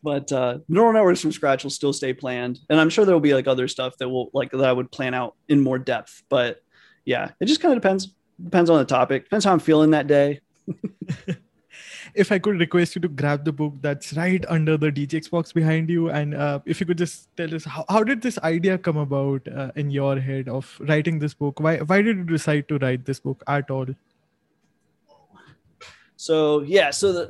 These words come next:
Speaker 1: the, the lovely Neural Networks from Scratch book. I'm so glad you brought that up. Um, yeah, uh, well, definitely. So, so I think the first time that ever came up was when I did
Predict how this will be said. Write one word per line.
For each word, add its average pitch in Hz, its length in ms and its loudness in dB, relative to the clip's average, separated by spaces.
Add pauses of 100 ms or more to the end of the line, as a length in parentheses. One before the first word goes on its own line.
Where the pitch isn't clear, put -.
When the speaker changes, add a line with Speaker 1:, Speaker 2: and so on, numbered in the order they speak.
Speaker 1:
the, 160 320 -6
the 143 180 -4
lovely 185 560 2
Neural 165 300 0
Networks 156 340 -2
from 143 140 -6
Scratch - 540 -2
book. 127 120 -8
I'm 135 120 -4
so 392 180 2
glad 320 180 8
you 254 80 2
brought 226 240 4
that 226 140 0
up. 214 160 -4 (540)
Um, 143 580 0 (640)
yeah, 254 200 6
uh, 220 220 -2
well, 240 240 8
definitely. 269 600 4
So, 208 520 2 (360)
so 170 440 2
I 156 120 -4
think 370 180 -6
the 240 160 0
first - 580 -2
time 180 260 -4
that 160 120 0
ever 160 220 -2
came 147 260 -6
up 143 240 -6
was 131 880 -4
when 143 300 -2
I 139 80 2
did 139 720 2